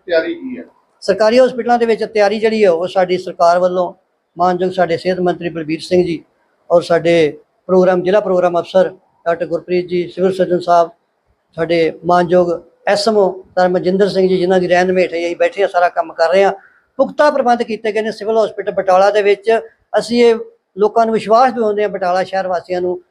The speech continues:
Speaker 2: ਪਹਿਲੀ ਗੱਲ ਤਾਂ ਇਹ ਵੀ ਅਸੀਂ ਕੋਸ਼ਿਸ਼ ਕਰਾਂਗੇ, ਟੀਮਾਂ ਹੀ ਇੰਨੀਆਂ ਸ਼ਹਿਰ ਦੇ ਵਿੱਚ ਲਾ ਦਿੱਤੀਆਂ ਵੀ ਅਸੀਂ ਡੇਂਗੂ ਨੂੰ, ਲਾਰਵੇ ਨੂੰ ਉੱਠਣ ਹੀ ਨਹੀਂ ਦੇਵਾਂਗੇ, ਲਾਰਵਾ ਪੈਦਾ ਹੀ ਨਹੀਂ ਹੋਣ ਦੇਵਾਂਗੇ। By chance ਜੇ ਕਿਤੇ ਇਹੋ ਜਿਹੀ ਨੌਬਤ ਆਉਂਦੀ ਹੈ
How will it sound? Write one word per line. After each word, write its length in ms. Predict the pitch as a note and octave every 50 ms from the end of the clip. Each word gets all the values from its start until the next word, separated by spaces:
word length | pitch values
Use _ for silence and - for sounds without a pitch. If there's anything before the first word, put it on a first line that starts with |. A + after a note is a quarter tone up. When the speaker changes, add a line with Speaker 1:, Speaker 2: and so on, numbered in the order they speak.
| _ _ _ _ _
Speaker 2:
ਪਹਿਲੀ 320 | - G#3 A3+ A#3 B3 B3+ A3+
ਗੱਲ 160 | A3 G#3+ G#3
ਤਾਂ 140 | F#3+ A3 G#3
ਇਹ 240 | G#3 A3 A3 G#3+ G#3 - - _ _ -
ਵੀ 120 | A3 G#3+
ਅਸੀਂ 200 | G#3 - A3+ A3+
ਕੋਸ਼ਿਸ਼ 380 | G#3+ G#3+ G#3 G#3 G#3 A3 G#3 F#3+
ਕਰਾਂਗੇ, 320 | G#3 G#3 G#3+ G#3+ G#3 G#3+
ਟੀਮਾਂ 320 | G#3 G#3 G#3+ A3+ A3 C4 C4+
ਹੀ 60 | C4
ਇੰਨੀਆਂ 260 | B3 A3+ A3+ A#3 A3+
ਸ਼ਹਿਰ 220 | - G3 G#3 A3
ਦੇ 100 | G#3+ A3
ਵਿੱਚ 140 | G#3+ G#3+ F3+
ਲਾ 180 | G3+ F#3 F#3 F3+
ਦਿੱਤੀਆਂ 260 | F3+ F#3 - G3+ G#3
ਵੀ 140 | G3+ G#3 G3+
ਅਸੀਂ 140 | F#3 G3+ F#3+
ਡੇਂਗੂ 320 | F#3 F3+ F3+ F3+ F3+ F#3
ਨੂੰ, 220 | F#3+ F#3+ F3+ F3+
ਲਾਰਵੇ 340 | F3+ E3+ E3+ E3+ E3+ F3 F3+
ਨੂੰ 200 | F3+ F3+ F3+ F3+ _ _ _ _ _ -
ਉੱਠਣ 220 | A#3 A#3 - B3+ B3+
ਹੀ 60 | B3
ਨਹੀਂ 120 | A#3+ A#3
ਦੇਵਾਂਗੇ, 300 | G3+ G3+ G3+ G#3 G#3 G#3
ਲਾਰਵਾ 340 | G3+ F#3+ F3 F3 F3+ F3+ F3+
ਪੈਦਾ 260 | F3+ - F#3+ G3 A3
ਹੀ 60 | B3
ਨਹੀਂ 100 | B3+ C4
ਹੋਣ 140 | B3+ A3 F#3
ਦੇਵਾਂਗੇ। 440 | E3 F3 F3 F3 F3 E3 F3 E3+ E3 _ _ _ _ - C#4
By 140 | C#4 C4+
chance 300 | C4 C4+ A3+ A3 F#3 F#3
ਜੇ 100 | F#3+ G#3
ਕਿਤੇ 200 | G3+ G#3 G3+ G3
ਇਹੋ 120 | G3 F#3+ F#3
ਜਿਹੀ 120 | F#3+ F#3+
ਨੌਬਤ 300 | F3+ F3 F3 E3+ F3+ -
ਆਉਂਦੀ 320 | F3+ E3+ E3+ E3 G#3+ A3 A3
ਹੈ 160 | G3 -